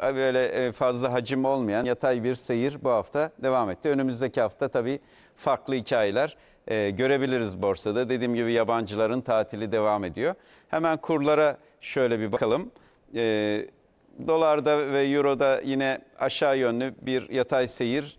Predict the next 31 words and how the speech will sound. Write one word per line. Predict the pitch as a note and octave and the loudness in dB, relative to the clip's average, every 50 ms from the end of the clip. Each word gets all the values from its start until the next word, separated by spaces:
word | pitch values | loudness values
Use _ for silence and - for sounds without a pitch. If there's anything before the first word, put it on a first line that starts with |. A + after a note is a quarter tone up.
| _ _ - | _ _ -2
devam | F3+ E3+ D3+ C3+ A#2+ G2+ | 0 2 2 2 0 -2
ediyor. | F#2 F2+ B2+ | -4 -4 -6
İşte | B2+ - - C3+ | -6 -4 -2 -2
on | C3+ C3 B2+ | 0 0 -2
üç | B2 - | -2 -4
seksende | - - B2+ A#2 - - - B2 A#2 A#2 A2 A#2+ A2+ G2 | -4 -2 -2 -2 -2 -2 -2 0 0 0 0 -2 -2 0
dolar | A2 G#2+ G#2+ G#2+ G#2 G2 G2 - | -2 0 2 2 0 0 -2 -6
güne | G2 G#2 G#2 G#2 G2 | -6 -4 -2 0 0
başlamış | G#2 G2+ - - A2+ G#2 G2+ - - | 0 -2 -2 -4 -6 -6 -6 -4 -2
oldu. | G#2 G2 G#2 A2+ D3 | -2 -2 0 -2 -2
Euro | C#3 C3 B2+ B2 B2 B2 A#2+ - - - | -2 0 2 2 2 2 0 -2 -6 -6
on | - A#2+ B2 A#2+ A2+ | -4 -2 -2 0 0
beş | A2 G#2+ - - | -2 -2 -2 -2
altmış | G#2+ G#2 - - G#2+ G2+ - | -4 -4 -4 -6 -8 -8 -8
iki | - - G#2+ | -10 -12 -10
seviyelerde | - - A2+ G#2+ G#2 G#2+ G#2 G2+ G2+ G2 F#2+ F#2 F2+ F#2+ | -6 -4 -2 0 2 2 2 2 2 0 -2 -2 -4 -6
şu | - - G2+ | -6 -4 -4
anda. | F2+ F#2 F#2+ A#2+ D#3 E3+ - - - - - - _ _ - - | -4 -2 -2 -2 -2 -2 -6 -14 -20 -20 -20 -20 _ _ -6 -2
İngiliz | D3 C#3 C3+ C3+ B2+ C3 | 0 0 2 2 0 0
sterlinde | - - - - C#3 B2 A#2 A2+ A2+ A2+ A2+ A2 | -2 -4 -2 0 2 2 2 0 0 -2 0 0
on | A#2 G#2+ F#2+ B2+ C3 B2+ | 0 0 0 0 -2 -2
sekiz | - - A#2+ - - A2+ G2 F#2 | -4 -6 -6 -6 -6 -6 -4 -2
yetmiş | G#2+ G2 - - G2+ F#2+ - - | -2 -4 -4 -4 -6 -6 -6 -8
iki, | - - C#3 | -6 -4 -4
İsviçre | C#3+ C#3+ - - - B2 A2 - A2+ G2+ | -4 -4 -4 -4 -6 -6 -2 -2 -2 -2
frangında | - B2 A2+ A2 G#2+ G2+ G2 F#2+ F#2+ F#2+ F#2+ | 0 0 0 0 0 -2 -2 -2 -2 -2 -2
da | A2+ D3+ D3+ | 0 0 0
on | - C3+ B2 A2+ G2+ | 0 0 -2 0 0
dört | A#2+ D3 C#3+ - | 0 -2 0 -2
doksan | C3 A2+ - - - G#2 | -2 -2 -2 -2 -6 -6
sekizi | F#2+ - - G2 - - F#2 F#2 - F3 F#3 | -6 -4 -6 -8 -8 -8 -10 -6 -4 -6 -6